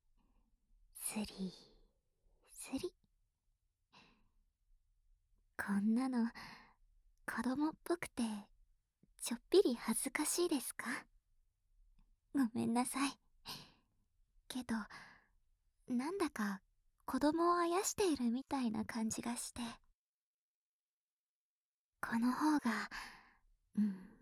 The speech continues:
癒されるかなと思いまして。スリスリ。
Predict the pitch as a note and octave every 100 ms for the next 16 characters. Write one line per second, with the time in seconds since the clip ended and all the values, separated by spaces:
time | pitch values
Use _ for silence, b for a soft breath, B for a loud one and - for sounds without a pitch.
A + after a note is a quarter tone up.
0 | - - G3 G#3 C#4 - E4+ F4+ E4+ -
1 | A#3+ B3 C#4+ E4 E4+ F4 _ _ _ _
2 | - C#4+ G3+ F#3+ G#3 G#3+ A3+ C4 - B3
3 | - - _ _ _ _ _ _ _ -
4 | B B B B B B B _ _ _
5 | _ _ _ - - - A#3 G#3+ G#3+ G#3
6 | G3 F#3+ - _ _ - - - D4+ E4+